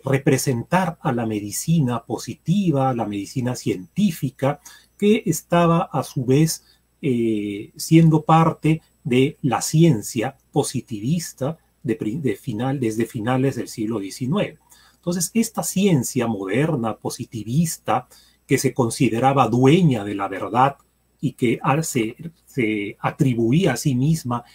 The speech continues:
el derecho a tener el poder por el conocimiento, se enfrentaba a una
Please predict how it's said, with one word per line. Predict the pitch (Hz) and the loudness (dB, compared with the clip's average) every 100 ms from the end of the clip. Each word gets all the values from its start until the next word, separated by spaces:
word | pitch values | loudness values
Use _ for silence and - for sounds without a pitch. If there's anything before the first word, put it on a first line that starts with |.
| _ - | _ -2
el | 117 110 | -2 0
derecho | 107 123 170 151 | 2 2 2 -2
a | 123 | -2
tener | 110 120 | -2 0
el | 135 131 | 0 -2
poder | - 113 113 135 131 - _ _ _ _ | 2 4 4 2 0 -6 _ _ _ _
por | 151 143 147 _ _ - | 6 6 4 _ _ -8
el | 113 - | -6 -4
conocimiento, | 113 104 113 175 190 214 160 123 143 - _ _ _ | -4 -4 -4 0 2 4 2 2 -2 -2 _ _ _
se | - - 226 214 226 | -10 0 2 2 4
enfrentaba | 180 160 156 139 131 165 175 156 151 151 _ _ | 2 4 2 2 2 2 4 4 2 -2 _ _
a | 113 | -4
una | 123 143 143 147 | -2 -2 -2 -2